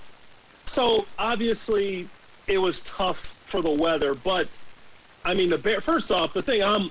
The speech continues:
upset about is I, I watch these camp practices. Cole Kmet needs to be getting targeted. I don't care what's going on. And they're taking Cole Kmet out in twenty-one personnel, which for you guys that don't know, twenty-one personnel is just the two running backs,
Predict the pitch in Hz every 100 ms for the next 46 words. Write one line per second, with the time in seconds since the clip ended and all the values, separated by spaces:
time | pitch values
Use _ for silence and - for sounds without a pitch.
0 | - 151 - 143 131 135 139 135 - -
1 | - - - 233 254 247 226 214 170 -
2 | - 214 175 - 202 196 196 139 - 143
3 | - 320 294 208 196 156 160 139 143 143
4 | 143 - 165 143 135 156 220 202 185 170
5 | 143 147 185 233 185 - - 220 349 -
6 | 269 - 247 277 262 - 247 294 262 294
7 | 240 - 214 - 269 254 285 339 - 175
8 | - 147 123 - - - - - 196 -
9 | - 226 214 220 214 185 175 135 202 185
10 | 151 254 190 - 196 202 214 202 - 170
11 | 180 165 - 151 - 185 175 175 170 165
12 | 160 160 -